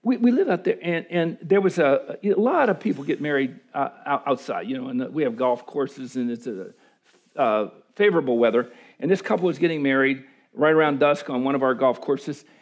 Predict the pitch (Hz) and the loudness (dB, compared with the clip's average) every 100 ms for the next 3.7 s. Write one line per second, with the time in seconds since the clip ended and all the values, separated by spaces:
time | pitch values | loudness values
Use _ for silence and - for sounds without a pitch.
0 | _ _ - 175 170 175 208 190 240 190 | _ _ -2 2 4 6 6 6 4 2
1 | 165 170 220 240 - - 196 165 151 - | 0 0 0 0 -2 -4 0 2 0 0
2 | 180 190 190 160 151 143 127 - _ _ | 2 2 2 0 2 2 -4 -12 _ _
3 | _ - 170 185 131 120 127 | _ -4 2 2 2 -2 -4